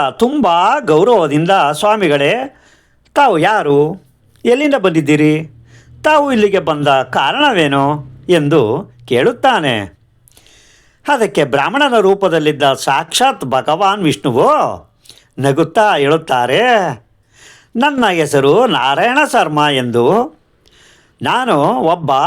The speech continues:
ಯಾತ್ರಿಕ. ಊರೂರು ಸುತ್ತುತ್ತಾ ದೇವರ ನಾಮವನ್ನು ಪ್ರಚಾರ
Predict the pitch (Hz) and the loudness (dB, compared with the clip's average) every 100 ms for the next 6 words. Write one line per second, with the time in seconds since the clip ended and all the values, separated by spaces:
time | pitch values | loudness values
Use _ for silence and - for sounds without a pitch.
0 | 226 185 131 196 - 320 233 147 117 104 | 0 0 -2 -2 -2 -2 0 -2 -2 -6
1 | - - _ _ - _ _ 220 311 302 | -12 -20 _ _ -20 _ _ 0 2 4
2 | 277 277 247 180 180 - 156 - 262 247 | 4 4 4 4 0 0 -2 0 0 2
3 | 139 143 240 269 233 190 170 156 147 147 | 2 0 2 2 2 0 0 0 0 0
4 | 139 - 113 185 233 | -2 -2 -2 0 0